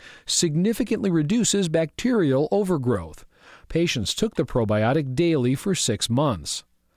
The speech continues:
The researchers think the probiotic pills replace the bad bacteria with a beneficial bacterial species.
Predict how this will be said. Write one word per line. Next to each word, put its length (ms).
The 100
researchers 800
think 220
the 80
probiotic 800
pills 460
replace 400
the 100
bad 400
bacteria 600
with 200
a 40
beneficial 600
bacterial 640
species. 720